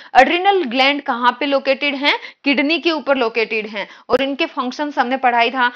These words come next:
कि कैसे हार्ट बीट, अम, को फास्ट करते हैं, कैसे ब्रीदिंग को फास्ट करते हैं, कैसे, उम, ब्लड सप्लाई, उम, उम, ऑक्सीजन सप्लाई, उम, मसल्स तक पहुंचाते हैं, इंक्रीज करते हैं, increase the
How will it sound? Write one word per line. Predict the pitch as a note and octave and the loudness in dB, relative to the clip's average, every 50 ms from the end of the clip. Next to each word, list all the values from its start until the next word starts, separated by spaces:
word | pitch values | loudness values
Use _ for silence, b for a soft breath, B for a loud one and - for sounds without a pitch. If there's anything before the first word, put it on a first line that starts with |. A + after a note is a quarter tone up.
| B B B - | B B B -6
कि | C#4 | -6
कैसे | B3+ - B3 A#3+ B3 - C#4+ | 0 4 4 4 4 2 -2
हार्ट | C4 G#3+ G3 A3+ G#3 G#3+ A#3+ A#3 - _ - - - - | -2 0 4 4 6 6 4 2 -4 _ -20 -20 -16 -10
बीट, | G#3 G#3 B3 B3 G#3 - - - - | -4 -2 -2 -2 -4 -8 -14 -8 -4
अम, | A3+ A3 G#3+ G#3+ A3 A3+ A3 - | -2 -2 -2 -2 -4 -8 -6 -4
को | B3+ | -4
फास्ट | A#3 - - B3 A#3 B3 B3+ - | -4 0 6 8 8 8 8 6
करते | - A#3+ A3 G#3 - A3+ | 2 0 0 0 0 -4
हैं, | A3+ A3 A3+ G#3+ G#3+ G#3 | -4 -2 -4 -6 -6 -4
कैसे | - A3 A#3 A#3 C#4 | -4 -4 -2 -2 -4
ब्रीदिंग | A3 G3 G3+ A#3 A3+ C4 D#4 D#4 | -4 -2 -2 -2 -2 -2 -4 -4
को | C4 D#4 | -4 -6
फास्ट | C#4+ - - A#3 A3+ B3 B3 - | -6 2 6 6 6 6 4 0
करते | - A#3 A3 G#3+ - A3+ | -4 -4 -4 -2 -4 -6
हैं, | A3+ A3 A3 A3 G#3+ B B B B B - | -4 -4 -6 -6 -6 B B B B B 4
कैसे, | C4+ C#4 C4+ E4+ | 4 4 4 0
उम, | C#4 A3 G3 F3+ - - A3 A#3 A#3 | -4 -4 -6 -10 -12 -10 -8 -8 -8
ब्लड | G3+ F#3+ G3+ B3+ C4+ C#4+ - | -6 0 4 6 6 6 4
सप्लाई, | - - C4 - - B3 A#3+ A#3+ A#3+ A#3 B B B B B | 0 -4 -6 -2 4 4 6 6 4 2 B B B B B
उम, | A3 A3 | -14 -12
उम, | F#3+ A#3 A#3+ A#3 A3 C3 A3 A#3+ | -10 -8 -8 -8 -10 -10 -8 -6
ऑक्सीजन | - - C4 C4 - - D#4 C4+ D4+ D#4+ | 0 2 2 2 2 0 -6 -4 -4 -4
सप्लाई, | D4+ - D4+ - - B3 A#3+ A#3+ A#3 A3 | -2 -2 -4 -2 2 4 4 4 4 2
उम, | - - - A3+ A#3 A3+ G#3+ G#3+ A3 A#3 | -4 -12 -10 -8 -8 -8 -8 -8 -8 -4
मसल्स | A#3 A#3+ A#3 - - C#4 C4+ - - | -4 -4 -4 -2 -4 -4 -4 -2 -2
तक | C#4 C4+ - | -2 -2 -2
पहुंचाते | B3 A3+ A3+ G#3 A3+ G#3+ G#3+ G#3+ A#3+ | -4 -6 -2 2 4 4 4 2 -2
हैं, | A#3 A#3+ A3 G#3 - | -4 -4 -6 -6 -6
इंक्रीज | - A#3 A#3 A3+ A#3 C#4 C#4+ B3 | -8 -10 -8 -4 0 0 0 0
करते | - C4 A#3+ A#3 - A#3+ | 2 0 0 0 0 -6
हैं, | A#3+ A#3 A#3 | -4 -4 -8
increase | A3+ A3+ A3+ B3+ B3+ B3 G3+ G3+ | -8 -6 -6 -6 -6 -4 2 4
the | A#3+ A#3 | 4 4